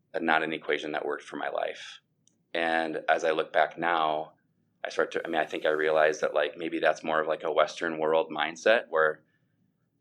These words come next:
like, our value to society is based on our, how much we produce for our society and how hard of a worker we are. That's very much an American ideal. And I think there's a lot of that that's creeped into the church,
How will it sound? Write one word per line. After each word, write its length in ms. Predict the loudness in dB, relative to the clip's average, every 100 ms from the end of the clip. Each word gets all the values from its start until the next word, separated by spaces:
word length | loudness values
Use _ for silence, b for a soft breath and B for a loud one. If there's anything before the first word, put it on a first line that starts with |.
| _ _ _
like, 240 | -4 -4 -12 _ _ _ _ _
our 160 | 2 2
value 420 | 4 4 4 -2
to 120 | -8
society 720 | -12 -8 2 2 2 0 -4 _ _
is 160 | -8 -6
based 340 | -4 -4 -4
on 160 | -4 -2
our, 340 | -2 -2 -4
how 180 | 0 0
much 280 | 2 -2 -4
we 100 | -8
produce 640 | -6 -6 -4 -8 -10 -18 _
for 120 | 2
our 80 | 2
society 460 | 0 0 0 2 -2
and 100 | -4
how 180 | -4
hard 240 | 0 0 0
of 100 | -2
a 60 |
worker 340 | -4 -4 -4 -2
we 140 | 2
are. 160 | 4 4
That's 180 | 2 2
very 180 | -2
much 200 | -2 -8
an 60 | -6
American 440 | -4 -2 -2 -4
ideal. 520 | -6 -6 0 2 0 -8 b b b b b b b b b _ _ _ -4
And 60 | -4
I 40 |
think 220 | 0 2
there's 200 | 2 4
a 40 | 6
lot 240 | 8 6
of 180 | 4 0 B B B B B _
that 360 | 4 4 4 2
that's 240 | 0 0
creeped 320 | -4 -4 -2
into 200 | -2 -2
the 120 | -4 -4
church, 600 | -2 -2 -2 -10 -12